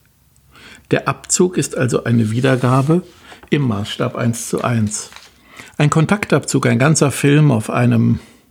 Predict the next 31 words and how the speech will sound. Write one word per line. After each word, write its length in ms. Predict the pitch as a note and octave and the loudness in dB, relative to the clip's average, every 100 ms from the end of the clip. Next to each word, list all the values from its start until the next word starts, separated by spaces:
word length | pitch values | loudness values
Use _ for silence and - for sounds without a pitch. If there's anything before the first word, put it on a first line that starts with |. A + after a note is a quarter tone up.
| - | -4
circa 340 | - C3 B2+ | -2 0 0
A 140 | A2 | -2
vier 360 | A#2+ - C#3 C#3+ | -6 -2 0 0
Blatt, 460 | C3+ C3 C3 - - _ _ _ _ _ - - - _ | 2 0 -2 -10 -20 _ _ _ _ _ -20 -20 -20 _
das 180 | - C3 | -4 -2
ist 240 | D3+ - - | -2 -4 -2
typisch. 640 | - A2+ - A2+ - - _ - - - - | -2 -2 -4 -6 -8 -12 _ -20 -20 -20 -6
Das 160 | C3 - | -4 0
darf 200 | D3 D3 | 0 2
man 160 | D3 | 0
auch 140 | C#3 - | 0 0
heute 220 | F3+ F3+ | 0 2
noch 240 | C#3 - | 0 -2
kennen 360 | - C#3+ C#3+ D#3 | -2 2 4 4
und 160 | C3+ A2+ | 2 2
sei 240 | A#2+ C3 | 0 2
es 160 | C3+ - | 2 0
aus 200 | C3 - | -4 -2
dem 180 | B2 | -2
Antonioni-Film 1000 | B2+ C3 C3+ B2 B2 C3 C3 - B2 B2 | 0 0 2 2 4 2 2 0 0 2
Blow 280 | B2 B2 C3+ | 2 0 0
Up. 280 | G#2 - - _ _ _ _ _ _ _ _ _ _ | -2 -8 -18 _ _ _ _ _ _ _ _ _ _
Entsprechend 560 | B2+ - D3+ C#3+ D3 | -2 0 0 2 2
ist 240 | B2+ - - | 2 -2 -2
alles, 400 | A#2+ D3 D#3+ - | 0 0 0 0
was 240 | B2+ - | -2 0
nicht 280 | C#3+ G#3 - | 2 2 2
im 120 | D3+ | 0
Kontaktverfahren 1120 | B2+ B2+ B2 - - B2+ - C3 A#2+ A2+ B2 - _ - | 2 0 0 -4 -4 -6 -2 -2 -2 -2 -6 -8 _ -10
abgezogen 680 | - - C3+ - D3 C#3+ F#3 | -8 -2 -4 2 2 4 2
ist, 380 | G#3 - - | 0 -2 -12